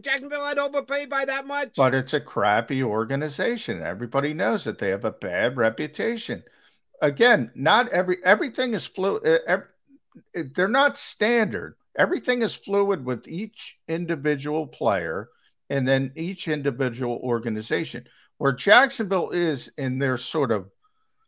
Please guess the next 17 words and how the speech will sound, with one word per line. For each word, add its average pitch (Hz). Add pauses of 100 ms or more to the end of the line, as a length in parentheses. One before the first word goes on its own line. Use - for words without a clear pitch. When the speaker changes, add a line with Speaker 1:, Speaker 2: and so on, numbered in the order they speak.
(320)
Speaker 2:
uh, 95 (200)
uh, 101 (160)
uh, 95 (280)
uh, 92 (760)
stage 170
of 120
their 117 (600)
franchise 139
life 131
is 95 (240)
they -
gotta 233
overpay 208
people 131
to 120
get 302
there 85